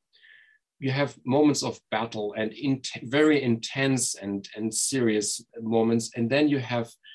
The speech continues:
very lighthearted moments. There's a lot of, of rest and, and just beautiful melodies that are being sung by the organ or by the strings.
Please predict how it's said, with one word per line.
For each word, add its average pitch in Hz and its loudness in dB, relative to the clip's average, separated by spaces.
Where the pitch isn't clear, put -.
very 135 4
lighthearted 123 0
moments. 104 -2
There's 120 -4
a 117 -2
lot 117 -2
of, 110 0
of - -12
rest 120 0
and, 107 -4
and 113 -2
just 120 -4
beautiful 170 4
melodies 110 -2
that 107 -4
are 98 -2
being 110 2
sung 117 0
by 104 -2
the 101 -6
organ 117 0
or 98 -6
by 92 -6
the 104 -4
strings. 127 -2